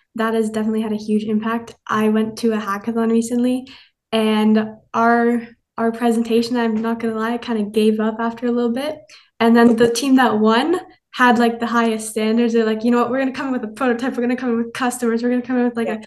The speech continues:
Speaker 1: crazy fire slide deck. So that's definitely something that you should keep in mind, like, that improving one percent better every day.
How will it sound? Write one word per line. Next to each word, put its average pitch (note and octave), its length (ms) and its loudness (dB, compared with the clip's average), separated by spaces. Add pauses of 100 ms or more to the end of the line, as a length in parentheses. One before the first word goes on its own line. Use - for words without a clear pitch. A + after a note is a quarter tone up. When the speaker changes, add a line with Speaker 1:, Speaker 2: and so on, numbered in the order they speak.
(260)
Speaker 1:
crazy B3+ 340 0
fire A#3+ 360 0
slide A#3 340 0
deck. G#3 300 -8 (240)
So A3+ 520 2
that's A3+ 240 -2
definitely A#3 480 4
something A3 380 2
that G#3 240 -2
you G#3+ 80 -4
should G#3+ 180 -6 (220)
keep A3 200 -2
in G#3+ 80 2
mind, G#3 200 2
like, G#3 220 -2
that G3+ 300 -2
improving A3 480 4
one G#3+ 180 2
percent G#3+ 300 -4
better G#3 260 -4
every G3 200 -4
day. A#3 360 -4